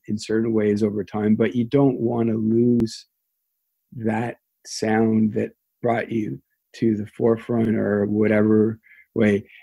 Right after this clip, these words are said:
That sound might change a little bit, but someone would, should be able to still walk away, close their eyes and go,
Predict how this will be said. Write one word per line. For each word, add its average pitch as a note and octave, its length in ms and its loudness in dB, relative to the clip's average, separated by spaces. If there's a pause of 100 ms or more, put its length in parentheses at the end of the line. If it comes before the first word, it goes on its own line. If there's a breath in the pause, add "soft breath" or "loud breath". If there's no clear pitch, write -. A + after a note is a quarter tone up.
That F#3+ 320 2
sound D#3 220 4
might B2+ 240 4
change C3 380 4
a A2 60 2
little C#3 340 4
bit, F3 260 2
but A#2+ 200 0 (260 soft breath)
someone D#3+ 320 4
would, C#3 180 4
should B2+ 220 -4
be C3 140 6
able B2+ 160 4
to A2+ 60 -6
still B2 360 0
walk A#2 400 0
away, A#2 320 6
close A2+ 280 -2
their A2+ 140 0
eyes G#2+ 220 -4
and A2 120 -4
go, G#2+ 200 -4